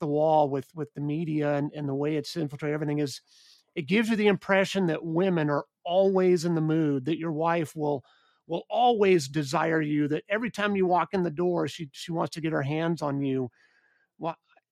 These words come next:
guys, that's just not the real world. I mean, that's just not how it works.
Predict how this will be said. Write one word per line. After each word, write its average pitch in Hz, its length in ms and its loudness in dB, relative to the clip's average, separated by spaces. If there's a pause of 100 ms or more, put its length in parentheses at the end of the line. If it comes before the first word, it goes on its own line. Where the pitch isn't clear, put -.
(300)
guys, 196 240 0
that's 185 240 -2
just - 180 -10
not 190 240 0
the 175 80 -6
real 170 240 -2
world. 143 580 0
I 131 40 -12
mean, 139 140 -4
that's 180 220 -4
just 185 220 -8
not 165 300 -2
how 151 240 -4
it - 100 -8
works. 160 580 -2